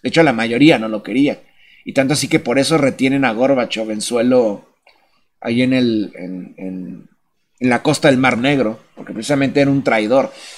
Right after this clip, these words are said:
Tanto Gorbachev era un traidor, por supuesto, pero más Yeltsin. Yeltsin realmente era un agente extranjero. Fue eso, o sea, realmente acabar con la urss desde adentro, pero por supuesto con apoyo,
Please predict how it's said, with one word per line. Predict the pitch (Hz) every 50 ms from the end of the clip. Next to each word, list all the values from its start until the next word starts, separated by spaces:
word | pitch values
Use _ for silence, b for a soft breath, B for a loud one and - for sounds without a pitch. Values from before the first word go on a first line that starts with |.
| B
Tanto | - 156 147 165 170 147
Gorbachev | 165 196 240 254 254 - - 180 160
era | 165 165
un | 156
traidor, | 143 156 156 165 180 180 147
por | 131 123
supuesto, | - 127 107 - 165 160 - - 127
pero | - - 127 120 113 98 110
más | 131 143 147 147 156 175 147 123
Yeltsin. | 135 147 160 156 - 113 117 117 110 110
Yeltsin | 135 139 135 - 160 175 160 135
realmente | 123 120 127 127 131 139 131 131
era | 143 143
un | 131 113
agente | - - 135 135 - 110
extranjero. | - - - 101 95 90 - - 127 117 104 104 - _ _ _ _ _ B B B B B B B B B B B B B
Fue | - 147 185 226
eso, | 226 - 180 165
o | 147
sea, | 131 165 160 160
realmente | 156 165 170 160 165 165 156 - 175
acabar | 147 131 - 131 131 139 147 147
con | - 160 147
la | 135 139
urss | 151 147 131
desde | 139 143 135 120 117 131
adentro, | 127 131 143 139 135 - 151 - -
pero | 143 120 101
por | 90 120 117
supuesto | 110 104 - 127 120 - 147 -
con | 131 120 113
apoyo, | 113 - - 123 120 120 120 127 123 123 123 - -